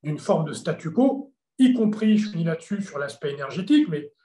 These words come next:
Emmanuel Macron, là aussi, vient de répondre là-dessus en disant : « Je veux une Europe qui se tourne vers le futur. En matière énergétique, le futur, c'est la sobriété et les énergies renouvelables. Mais en même temps, je maintiens dans la taxonomie le nucléaire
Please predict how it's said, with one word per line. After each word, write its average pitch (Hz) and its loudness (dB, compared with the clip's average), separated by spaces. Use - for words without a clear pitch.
Emmanuel 143 -6
Macron, 143 -6
là 143 -2
aussi, 165 -10
vient 131 -10
de 131 -14
répondre 135 -8
là-dessus 240 2
en 170 4
disant : « 160 -2
Je - -6
veux 196 4
une 208 6
Europe 196 2
qui 160 -14
se 160 -14
tourne 160 -12
vers 147 -10
le 143 -14
futur. 262 -4
En 160 -12
matière 156 -10
énergétique, 156 -6
le 175 0
futur, 220 0
c'est 175 -6
la 170 2
sobriété 165 -2
et 160 -8
les 165 -6
énergies 165 -4
renouvelables. 151 -4
Mais 240 6
en 208 6
même 180 2
temps, 220 -4
je 120 -10
maintiens 214 -2
dans 156 -6
la 143 -12
taxonomie 190 -6
le 202 -2
nucléaire 202 0